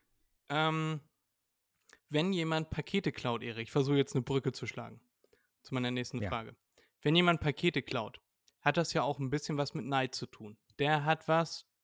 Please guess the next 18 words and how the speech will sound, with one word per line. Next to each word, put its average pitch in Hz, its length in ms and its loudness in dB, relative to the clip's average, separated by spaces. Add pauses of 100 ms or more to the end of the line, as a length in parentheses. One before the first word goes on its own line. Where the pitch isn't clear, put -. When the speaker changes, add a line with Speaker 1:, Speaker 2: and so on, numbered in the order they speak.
Speaker 1:
was 139 320 0
eventuell 139 460 0
was 117 160 -6
Geiles 151 320 2
ist, 156 160 -4
kann 131 140 -4
ich 120 100 -6
ja 127 80 -6
durch 123 200 -4
den 123 140 -4
braunen 123 320 -2
Pappkarton 131 520 -4
nicht 120 160 -6
sehen, 160 260 -2 (720)
was 139 160 0
ich 147 160 -4
nicht 143 220 2
hab. 110 180 -4